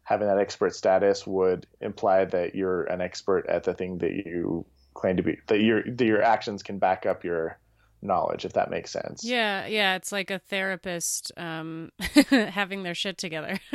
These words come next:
Speaker 2: <laughs>
Speaker 1: Exactly. Like, it, it would be weird to go to a marriage and family therapist who's been divorced three times.
Speaker 2: Mm-hmm.
Speaker 1: So I've, I just felt this pressure to have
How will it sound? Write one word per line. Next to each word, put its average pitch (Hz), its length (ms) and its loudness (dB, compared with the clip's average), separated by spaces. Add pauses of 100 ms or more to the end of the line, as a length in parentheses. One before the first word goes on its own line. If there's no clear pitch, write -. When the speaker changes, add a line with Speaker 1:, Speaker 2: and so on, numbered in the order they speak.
(160)
Speaker 2:
<laughs> 330 100 2 (180)
Speaker 1:
Exactly. 151 540 4
Like, 117 160 2
it, 120 260 -4
it 123 60 4
would 131 100 6
be 135 80 0
weird 127 260 2
to 123 60 2
go 123 80 2
to 113 80 0
a 110 60 0
marriage 107 240 -2
and 104 100 -14
family 104 240 -2
therapist 101 500 0
who's 95 140 -4
been 95 160 -6
divorced 92 380 0
three 92 160 -4
times. 76 520 -8 (160)
Speaker 2:
Mm-hmm. 170 340 -12 (580)
Speaker 1:
So 110 560 4
I've, 120 280 0
I 123 100 0
just 135 140 -8
felt 131 140 0
this 110 120 -14
pressure 127 380 -2
to 98 140 -2
have 98 400 2